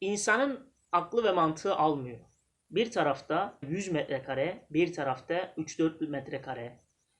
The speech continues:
Bir tarafta en iyi yiyecekler, en iyi içecekler, daha fazla para.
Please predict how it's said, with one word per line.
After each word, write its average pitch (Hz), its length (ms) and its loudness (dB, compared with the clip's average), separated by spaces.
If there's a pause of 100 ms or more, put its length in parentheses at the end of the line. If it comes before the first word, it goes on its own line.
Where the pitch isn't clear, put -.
(100)
Bir 226 220 0
tarafta 156 600 0
en 196 160 0
iyi 170 220 0
yiyecekler, 131 600 -4
en 160 140 0
iyi 131 160 -4
içecekler, 143 600 -6 (280)
daha 160 220 2
fazla 135 360 2
para. 196 400 -2